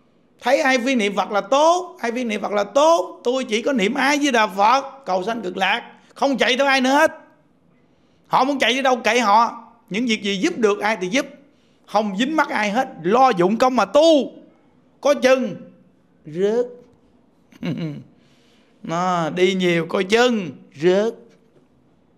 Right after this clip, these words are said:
Hộ trì tùm lum rớt. Nó bố thí cúng dường làm quá trời luôn, đi theo hộ trì rớt. Coi chừng rớt thiệt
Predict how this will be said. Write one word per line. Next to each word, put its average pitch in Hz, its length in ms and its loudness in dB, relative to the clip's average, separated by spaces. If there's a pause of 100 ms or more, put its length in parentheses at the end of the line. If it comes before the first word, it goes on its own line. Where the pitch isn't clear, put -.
(420)
Hộ 247 300 4
trì 240 140 2
tùm 233 180 0
lum 294 260 0 (260)
rớt. 220 440 4 (1600)
Nó 190 320 -8 (680)
bố 247 200 2
thí 277 120 -2
cúng 277 260 -6
dường 208 240 0
làm 196 320 -2
quá - 300 2
trời 226 220 0
luôn, 240 360 2
đi 240 120 -6
theo 247 240 0
hộ 208 260 0
trì 208 320 0 (160)
rớt. 247 400 4 (720)
Coi 247 320 -2
chừng 220 240 2 (320)
rớt 233 280 2 (140)
thiệt 185 360 2